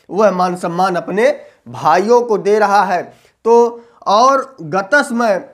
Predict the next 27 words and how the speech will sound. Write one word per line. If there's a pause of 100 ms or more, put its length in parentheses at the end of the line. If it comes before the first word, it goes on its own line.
और
वह
अहंकार
से
रहित
होकर (240)
संततम, (140)
लगातार, (260)
सह (280)
माने
वह
दुर्योधन,
दर्शयते, (360)
लोगों
को
दिखा
रहा
है। (360)
तो
वह
दिखा
क्यों
रहा
है? (160)
वह
जानता
है